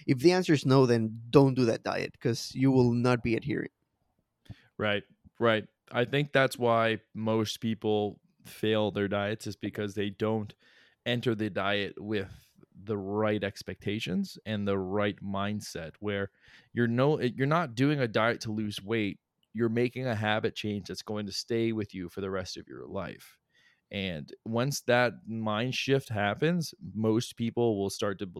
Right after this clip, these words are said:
Speaker 2: like, realize, like, "Oh, I, I really don't have to do all of this." It's kinda like,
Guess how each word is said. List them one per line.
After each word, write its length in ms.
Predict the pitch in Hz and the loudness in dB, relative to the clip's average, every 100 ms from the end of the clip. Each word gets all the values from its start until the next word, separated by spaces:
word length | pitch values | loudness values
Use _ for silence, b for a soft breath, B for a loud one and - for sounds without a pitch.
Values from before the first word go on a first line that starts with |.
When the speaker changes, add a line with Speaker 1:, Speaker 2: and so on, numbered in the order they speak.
| 62 | -8
Speaker 2:
like, 180 | 104 - | -6 -6
realize, 440 | 120 139 117 98 92 | 0 2 2 -2 -4
like, 120 | 95 _ _ _ _ _ - | -10 _ _ _ _ _ 2
"Oh, 420 | 131 95 - - _ - | 4 2 -4 -16 _ -4
I, 160 | 110 110 | -2 0
I 100 | 107 | 2
really 360 | 117 110 143 170 | 2 4 4 4
don't 540 | 113 120 120 139 - | 2 4 4 2 0
have 500 | 107 110 110 104 - | -2 0 0 -4 -8
to 200 | - 107 | -4 -2
do 380 | 92 95 113 123 - | 0 8 10 10 6
all 240 | 92 80 65 | -2 -2 -6
of 100 | - | -10
this." 220 | - - | -16 -14
It's 100 | 104 | -2
kinda 220 | 208 285 | -2 2
like, 220 | 254 202 | 0 0